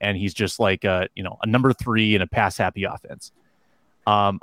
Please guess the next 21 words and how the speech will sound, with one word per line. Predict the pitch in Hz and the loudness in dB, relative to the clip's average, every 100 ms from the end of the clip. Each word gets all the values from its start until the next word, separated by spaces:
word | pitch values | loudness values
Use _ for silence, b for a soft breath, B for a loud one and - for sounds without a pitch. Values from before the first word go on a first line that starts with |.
| - | 2
I | 113 | 2
just | 160 160 | 2 4
don't | 170 131 | 4 4
think | 147 | 2
he's | 139 104 | 0 0
gonna | 131 127 | 2 2
get | 101 120 | 2 0
the | - | 0
target | - 110 131 123 | 0 2 2 -2
share | - 101 92 90 - _ _ _ _ _ - | 0 0 2 0 -4 _ _ _ _ _ -2
to, | 139 113 107 104 | 2 4 4 2
to | 135 | 0
really | 101 107 120 120 | 2 4 4 2
be | 107 117 113 85 85 | 2 2 0 -2 -4
that | 95 117 107 - _ _ _ - | 2 4 4 0 _ _ _ -8
meaningful. | 113 135 160 123 95 98 | 0 4 4 0 -4 -6
Probably | - 95 127 | -2 0 4
a | 165 | 6
red | 165 123 | 4 4
zone | 131 117 | 0 2
guy | 104 95 | 2 2